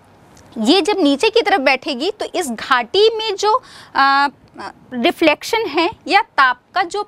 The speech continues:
परावर्तन है वो उतना अधिक नहीं होता है जितना इस पर्वतीय क्षेत्र के ढाल वाले क्षेत्र में। तो इस, अ, घाटी क्षेत्र में क्या हुआ, तापमान अधिक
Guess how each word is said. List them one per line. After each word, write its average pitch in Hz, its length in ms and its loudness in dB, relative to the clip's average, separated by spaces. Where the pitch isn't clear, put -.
परावर्तन 254 640 -2
है 262 240 -6
वो 370 220 0
उतना 339 480 -2
अधिक 285 340 -4
नहीं 294 280 -2
होता 302 300 -4
है 311 200 -2
जितना 294 360 2
इस 320 340 -6
पर्वतीय 269 420 0
क्षेत्र 254 400 -4
के 427 200 0
ढाल 330 380 2
वाले 254 240 2
क्षेत्र - 460 -4
में। 196 180 -10
तो 427 120 4
इस, 392 240 -2
अ, 262 420 0
घाटी 247 540 -4
क्षेत्र - 340 -6
में 403 140 -4
क्या 392 160 2
हुआ, 392 240 0
तापमान 269 500 0
अधिक 277 240 -2